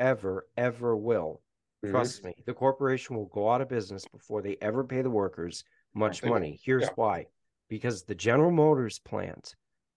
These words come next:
Speaker 1: when you go into that plant, what you are seeing is a ton of value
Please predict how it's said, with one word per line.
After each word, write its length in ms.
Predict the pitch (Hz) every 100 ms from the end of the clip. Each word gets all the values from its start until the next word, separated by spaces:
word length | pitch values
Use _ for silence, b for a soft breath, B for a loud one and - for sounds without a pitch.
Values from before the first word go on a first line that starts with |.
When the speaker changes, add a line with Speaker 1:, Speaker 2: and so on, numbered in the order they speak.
| _ _ -
Speaker 1:
when 100 | 110
you 120 | 143
go 220 | 175 180
into 200 | 170 156
that 340 | 127 127 143 -
plant, 540 | - 127 110 98 - - _ _ _ _
what 180 | 117 139
you 120 | 160
are 160 | 147 139
seeing 480 | - - 131 123 113
is 280 | 117 110 -
a 100 | 110
ton 420 | - - - 147 156
of 100 | 123
value 520 | 123 120 113 95